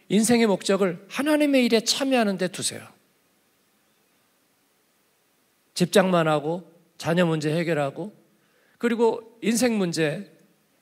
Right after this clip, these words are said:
해결한 다음에 하나님의, 그때는 기회가 없어요, 여러분. 기회가 없어요.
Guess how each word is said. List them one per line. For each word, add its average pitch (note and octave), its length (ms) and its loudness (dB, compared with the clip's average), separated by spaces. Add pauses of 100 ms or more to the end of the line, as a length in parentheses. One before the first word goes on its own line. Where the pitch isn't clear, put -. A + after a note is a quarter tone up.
(100)
해결한 B3+ 380 2
다음에 G#3 260 -2
하나님의, G3+ 580 -4
그때는 B3+ 400 -8
기회가 G#3+ 340 -6
없어요, G3 320 -8
여러분. F3+ 260 -16 (520)
기회가 F3 280 -10
없어요. - 380 -16